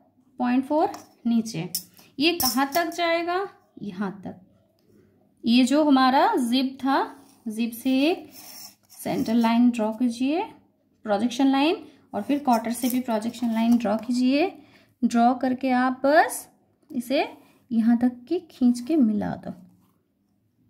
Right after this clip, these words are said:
देखो बस बन गया हमारा। फिर नेक्स्ट क्या करोगे, just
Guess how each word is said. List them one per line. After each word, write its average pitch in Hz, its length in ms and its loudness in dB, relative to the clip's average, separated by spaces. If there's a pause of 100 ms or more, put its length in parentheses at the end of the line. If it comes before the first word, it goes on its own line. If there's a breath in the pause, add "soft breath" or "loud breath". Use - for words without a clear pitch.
(720)
देखो - 420 -12 (600 soft breath)
बस - 500 -6 (260)
बन 233 200 4
गया 262 160 2
हमारा। 302 460 -2 (2000)
फिर 285 460 -2
नेक्स्ट 254 300 -2
क्या 277 140 -4
करोगे, 277 480 -8 (920)
just 330 600 0